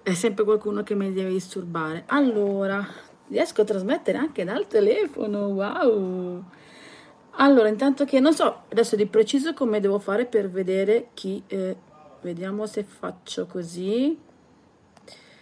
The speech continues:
Se facciamo così, no, non si vede niente. <laughs> Scusate, ma d'altronde è la mia prima live perché non mi va dal tele-, dal computer, quindi non ho la più pallida idea.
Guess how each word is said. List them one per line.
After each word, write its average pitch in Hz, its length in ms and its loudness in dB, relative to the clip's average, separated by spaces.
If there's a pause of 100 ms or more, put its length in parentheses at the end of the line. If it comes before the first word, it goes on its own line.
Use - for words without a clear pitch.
(100)
Se 202 360 -4
facciamo 202 400 -8
così, 196 260 -6
no, 190 320 -4
non 214 140 -4
si 202 100 -14
vede 190 180 -4
niente. 202 420 2
<laughs> - 1160 -10
Scusate, 247 460 0
ma 247 80 -2
d'altronde 240 440 4
è - 20 4
la 220 80 2
mia 214 160 -2
prima 262 260 2
live 302 200 -2
perché 208 280 -2
non 196 160 -4
mi 196 120 -4
va 196 200 -4
dal 185 260 -6
tele-, 165 380 -6
dal 185 240 -6
computer, 180 640 -8
quindi 202 320 -8
non 196 180 -6
ho 175 120 -8
la 180 100 -8
più 180 220 -12
pallida 170 340 -10
idea. 170 460 -8